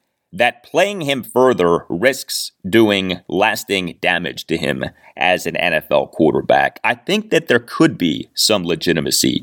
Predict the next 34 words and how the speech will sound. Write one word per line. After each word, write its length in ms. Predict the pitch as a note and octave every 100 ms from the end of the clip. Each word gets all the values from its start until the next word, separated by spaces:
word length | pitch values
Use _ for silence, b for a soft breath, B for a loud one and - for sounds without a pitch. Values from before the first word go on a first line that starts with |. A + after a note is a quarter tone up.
| -
to 100 | -
that. 280 | B1+ - - _ B B B -
But 340 | G2 C3 C#3
beyond 400 | C#3 B2+ C3+ D3+
that, 360 | D#2+ D2+ D2 - _ _ _ _ _
I 80 | A2+
don't 380 | A#2 C3+ C3 -
want 180 | A#2+ A2+
to 60 |
go 160 | G2+ A2
down 480 | G2+ G#2 F#2+ F2+ -
this 180 | F2+ F#2+
Jacoby 520 | - F#2+ - G#2 F#2+
Brissett 440 | F#2 F2+ - F#2+ F2+
path 380 | - F#2 E2 - _
for 100 | F#2
the 80 | D#2+
rest 320 | F2+ F2 -
of 100 | D2+
this 240 | D#2 D#2+
season. 320 | G#2+ A#2+ F#2 E2 -
The 120 | G2+
Commanders 720 | - F#2+ C#3+ F#3+ G3 F#3+ -
for 100 | -
this 200 | G2 A#2
regular 400 | G#2+ A2 G2+ G2
season 340 | F2+ F#2+ F2+ F#2
are 240 | D#2+ D#2+ -
four 440 | - B2 A#2+ B2 -
and 240 | F#2 F#2 F2
eleven 440 | D#2+ E2+ E2+ E2+ -
and 200 | E2 E2 -
are 240 | D#2+ - -
out 260 | F#2 F2